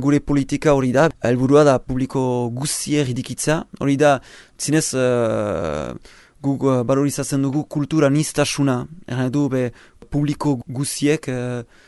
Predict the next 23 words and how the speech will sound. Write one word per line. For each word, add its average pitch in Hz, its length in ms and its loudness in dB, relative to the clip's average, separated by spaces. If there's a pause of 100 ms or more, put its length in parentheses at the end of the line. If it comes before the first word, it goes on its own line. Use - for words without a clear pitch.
(160)
baliatzen 135 400 0
dute 135 240 -2
bak-, - 240 -8 (140)
kak-, - 340 -6
karta 135 300 -4
bakar 135 340 -2
bat, - 240 0 (320)
be, 123 140 -2
joiteko 139 560 2
beste 147 260 0
publiko 135 640 -6
batzen 127 340 -4
ikusteat, 135 680 -2 (380)
edo 127 240 0 (1040)
ara 139 220 2
da 139 120 4 (460)
kultur 151 400 0
guzien 160 560 4 (380)
lekua, 127 420 -2 (160)
eh, 120 240 -10
topopaz 123 400 -8
puntu 123 220 -6
com. 120 220 -10